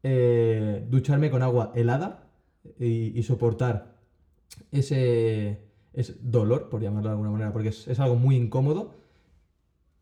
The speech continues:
y aprender a vivir con ello, ¿no? Para saber que, bueno, pues a lo largo de mi día me voy a exponer a situaciones que no sean incómodas y, bueno, pues ya empiezo el día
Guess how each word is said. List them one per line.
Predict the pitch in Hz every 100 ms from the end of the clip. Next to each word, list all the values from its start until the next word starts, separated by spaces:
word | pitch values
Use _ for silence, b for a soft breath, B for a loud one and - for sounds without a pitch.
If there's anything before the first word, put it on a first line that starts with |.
| _
y | 165 185 170
aprender | 131 127 139
a |
vivir | 143 131
con | 113 120
ello, | 127
¿no? | 127
Para | 147
saber | 113 110 110
que, | 127 117
bueno, | 113 120
pues | 110
a | 101
lo | 107
largo | 110
de | 123
mi | 117
día | 131 - -
me | 135
voy | 135
a |
exponer | 143 151 147
a |
situaciones | 127 123 117 147 110 - - _
que | - 123
no |
sean | 123 127
incómodas | 127 117 143 139 185
y, | 127
bueno, | 107
pues | 104 110
ya | 120
empiezo | 120 123
el | 113
día | 113 127 151 -